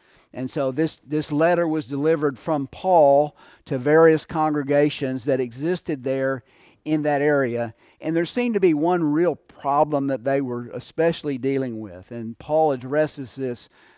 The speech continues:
uh, repeatedly and makes argument against it throughout the letter. And that is that there was these teachers that were coming in,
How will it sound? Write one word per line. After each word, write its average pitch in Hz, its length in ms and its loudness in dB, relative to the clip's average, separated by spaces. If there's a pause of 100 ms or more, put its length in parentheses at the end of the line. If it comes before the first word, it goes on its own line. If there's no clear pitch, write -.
(140)
uh, 113 300 -10
repeatedly 147 1000 -2
and 135 100 0
makes 143 320 0
argument 143 840 0
against 139 540 -6
it 131 120 -4
throughout 139 420 -4
the 135 80 -8
letter. 123 440 -2 (380)
And 139 240 -6
that 185 240 2
is 143 420 2 (300)
that 139 160 -2
there 170 160 2
was 170 180 0
these 151 160 2
teachers 160 800 -2 (360)
that 156 120 -4
were 170 100 -6
coming 220 380 -2
in, 147 420 0